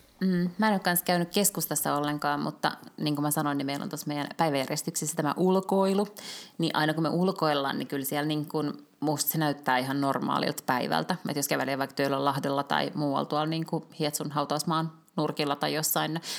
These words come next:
tietysti mä luulen, että ne on niinku ehkä poikkeuksellisen paljon jos käytössä nyt, kun ei voi mennä mihinkään muualle. Sä et voi lähteä liikkumaan vaikkapa nyt niinku uimahalliin tai kuntosalille tai muuta. Et totta kai sitä niinku sakkia on sit tommosilla kävelyreiteillä varmaan enemmän kuin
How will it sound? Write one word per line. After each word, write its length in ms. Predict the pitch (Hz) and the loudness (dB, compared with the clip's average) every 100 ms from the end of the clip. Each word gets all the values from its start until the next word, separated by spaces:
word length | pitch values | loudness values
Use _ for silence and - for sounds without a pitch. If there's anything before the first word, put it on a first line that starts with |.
| - | 0
tietysti 300 | 208 226 202 | 0 2 2
mä 120 | 170 | 4
luulen, 240 | 170 165 | 4 2
että 160 | 151 147 | 0 2
ne 40 | |
on 80 | 160 | 2
niinku 180 | 156 147 | 2 0
ehkä 220 | 147 156 | 0 0
poikkeuksellisen 760 | 170 175 - 143 - 139 131 139 | 2 2 2 2 2 0 0 2
paljon 240 | 147 143 | 2 2
jos 120 | 139 | 0
käytössä 440 | - 156 147 - 135 | 2 2 2 0 -2
nyt, 140 | 135 | -4
kun 140 | - | -2
ei 100 | 143 | 0
voi 120 | 143 143 | 2 4
mennä 260 | 147 131 - | 2 0 -2
mihinkään 360 | 139 - - 147 | -6 -6 -4 -4
muualle. 420 | 147 156 165 180 - - - - | -4 -2 0 -2 -4 -12 -12 -4
Sä 100 | - | -2
et 100 | 139 | 2
voi 120 | 151 | 4
lähteä 380 | 147 139 139 135 | 4 2 0 0
liikkumaan 640 | - 147 143 143 135 127 127 | 2 4 4 2 0 2 0
vaikkapa 340 | 123 - - | -2 -2 -4
nyt 160 | 131 131 | -4 -2
niinku 300 | 139 - 120 | -2 0 0
uimahalliin 560 | 131 123 143 151 165 | 0 0 0 0 0
tai 180 | 156 147 | 2 0
kuntosalille 560 | 147 147 147 156 156 170 | 2 0 0 0 0 0
tai 240 | - 175 | 0 2
muuta. 240 | 175 175 180 | 2 2 0
Et 80 | |
totta 180 | 175 - | 0 -2
kai 220 | 165 165 | 2 4
sitä 140 | 160 151 | 4 2
niinku 180 | 139 139 | 2 0
sakkia 480 | - 143 - 135 | -2 -2 -2 -2
on 60 | 135 | -2
sit 140 | 131 | -4
tommosilla 300 | - 131 135 - | -4 -4 -4 -2
kävelyreiteillä 800 | 139 139 147 151 143 139 139 143 | 0 0 0 0 -2 -2 -2 0
varmaan 320 | 139 135 131 | 0 0 -2
enemmän 320 | 135 135 143 | 0 0 -2
kuin 160 | 143 - | -2 -6